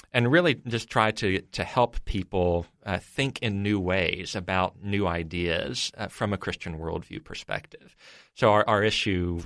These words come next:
uh, you know, a couple of weeks ago was, uh, thinking mathematically. Our, our issue that I sent out this morning was, uh, about thinking musically.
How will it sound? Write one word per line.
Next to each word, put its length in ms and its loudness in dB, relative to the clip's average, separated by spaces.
uh, 80 0
you 160 -2
know, 80 -2
a 40 -6
couple 240 -6
of 40 -4
weeks 240 -4
ago 320 0
was, 420 -2
uh, 160 -4
thinking 380 -6
mathematically. 1000 -6
Our, 320 -2
our 140 -2
issue 280 0
that 120 0
I 80 2
sent 240 -4
out 200 -4
this 180 -8
morning 420 -4
was, 220 -2
uh, 260 -2
about 260 -6
thinking 420 -4
musically. 720 -2